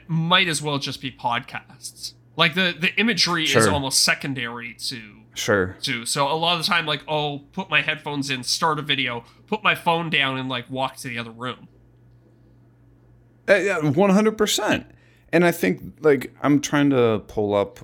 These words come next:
Speaker 2: one. Okay, so one that I watch, and we've had this discussion. You and I don't watch a ton of woodworkers.
Speaker 1: Hmm.
Speaker 2: Like, I definitely watch some. But the, the majority of the people who I do watch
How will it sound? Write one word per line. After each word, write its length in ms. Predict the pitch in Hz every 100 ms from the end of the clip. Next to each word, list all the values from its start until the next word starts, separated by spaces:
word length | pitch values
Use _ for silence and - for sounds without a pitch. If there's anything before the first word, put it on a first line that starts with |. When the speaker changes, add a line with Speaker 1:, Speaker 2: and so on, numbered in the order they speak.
| -
Speaker 2:
one. 800 | 101 98 98 95 92 92 95 - -
Okay, 240 | - 135 -
so 220 | - 127
one 340 | 110 143 180
that 140 | 180 -
I 200 | 107 117
watch, 520 | 95 90 90 - - _ _ _ - _ _ _ -
and 420 | 117 107 107 123
we've 160 | 170 156
had 180 | 120
this 140 | 110 101
discussion. 480 | 107 - 98 - 104
You 140 | 139
and 100 | 143
I 120 | 131
don't 240 | 110 110 -
watch 260 | 104 104
a 60 | 87
ton 260 | - 110 98
of 260 | 87 82 -
woodworkers. 800 | 92 90 69 71 - 67 107 135
Speaker 1:
Hmm. 160 | 120 101
Speaker 2:
Like, 220 | 92 -
I 120 | 220
definitely 320 | 285 233 165
watch 280 | 104 98 -
some. 340 | - 76 85 - - _ _ _ - -
But 400 | 127 143 - 135
the, 240 | 135 127 - -
the 160 | 175
majority 480 | 160 117 104 156 226
of 80 | 233
the 80 | 185
people 260 | 143 139
who 140 | 117 92
I 100 | 82
do 220 | 87 113
watch 520 | 131 156 185 - -